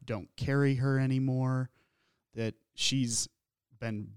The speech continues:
booed off campuses around the country and world. I mean, she is facing, now, she's a multimillionaire who wrote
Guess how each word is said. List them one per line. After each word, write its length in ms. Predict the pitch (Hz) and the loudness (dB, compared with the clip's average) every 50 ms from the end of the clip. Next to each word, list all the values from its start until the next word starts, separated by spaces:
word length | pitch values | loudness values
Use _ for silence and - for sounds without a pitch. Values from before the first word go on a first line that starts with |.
| 107 | -6
booed 380 | 123 123 120 127 127 131 123 - | -2 0 2 4 4 2 2 0
off 300 | - 113 104 - - - | -4 -6 -8 -8 -10 -12
campuses 800 | - - 156 156 139 156 143 - - 147 143 139 139 139 131 - - | -4 0 0 0 0 0 0 0 0 2 2 2 2 2 0 -2 -4
around 640 | 113 107 104 101 110 117 117 120 123 120 120 113 | -6 -6 -4 -4 -4 -2 -2 -2 -2 -2 -4 -4
the 160 | 110 - 87 - _ | -6 -10 -12 -12 _
country 580 | - - 131 135 - - - 139 131 131 - | -6 -4 -4 -2 -2 -2 -2 -2 -2 -2 -2
and 160 | - - - - | -4 -8 -14 -16
world. 580 | 113 113 123 147 156 156 160 160 160 156 151 156 - - - _ _ _ _ - | -10 -2 2 4 4 6 6 6 6 4 4 0 -6 -12 -20 _ _ _ _ -2
I 40 | |
mean, 120 | 110 110 107 | -2 0 0
she 400 | - - - - 170 175 175 98 | 0 0 0 2 2 2 2 2
is 220 | 110 107 101 - | 0 0 -2 -4
facing, 840 | - - - 131 127 131 117 - - 101 92 90 90 90 104 120 123 - _ _ _ _ _ _ _ _ _ | -6 -6 -4 -2 0 0 0 0 -2 -2 -4 -6 -6 -8 -8 -10 -10 -14 _ _ _ _ _ _ _ _ _
now, 220 | 139 131 120 - - _ _ _ _ _ _ _ _ _ _ _ _ _ _ _ _ _ | -2 -2 -2 -4 -6 _ _ _ _ _ _ _ _ _ _ _ _ _ _ _ _ _
she's 340 | - - - - 120 104 98 | -2 0 2 4 4 4 2
a 40 | 104 | 0
multimillionaire 960 | 101 95 - 104 95 98 104 101 95 98 98 95 95 95 95 101 107 - - _ _ _ _ - | -2 -4 -4 -4 -4 -2 -2 -2 -2 -4 -4 -4 -4 -4 -4 -4 -4 -6 -10 _ _ _ _ -2
who 400 | 120 113 107 107 107 110 113 - _ _ | 0 0 2 0 0 -4 -8 -12 _ _
wrote 300 | 113 107 101 98 95 - | -6 -2 -2 -2 -2 -4